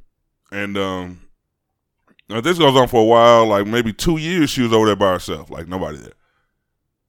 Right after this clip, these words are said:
Then all of a sudden I found out she was a cougar. And for some reason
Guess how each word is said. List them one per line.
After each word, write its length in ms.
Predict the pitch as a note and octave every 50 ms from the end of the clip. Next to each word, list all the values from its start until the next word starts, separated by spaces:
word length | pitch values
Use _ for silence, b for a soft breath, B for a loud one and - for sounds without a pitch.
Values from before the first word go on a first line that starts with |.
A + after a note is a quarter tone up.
| _ _ _
Then 100 | B2+ C#3+
all 140 | D#3 C#3+ B2+
of 60 | B2
a 20 |
sudden 160 | - B2+ G#2+ G#2+
I 40 |
found 240 | G2+ - A2+ G2+ F#2 F2+
out 80 | E2+ -
she 100 | - F#2
was 140 | F#2+ F2+
a 20 | F2
cougar. 440 | - - F3+ F3 C3+ - - G2 - _ _ _ -
And 480 | G2+ G#2 G2+ G2+ G2 F#2 F2+ D2+ - -
for 140 | - A2
some 380 | G#2 - - C#3 C#3 C#3 C3+ B2+
reason 760 | C3 D3 E3+ G#3 A#3 A3 D3+ C3 C3+ B2 A#2+ A#2 A#2 A#2+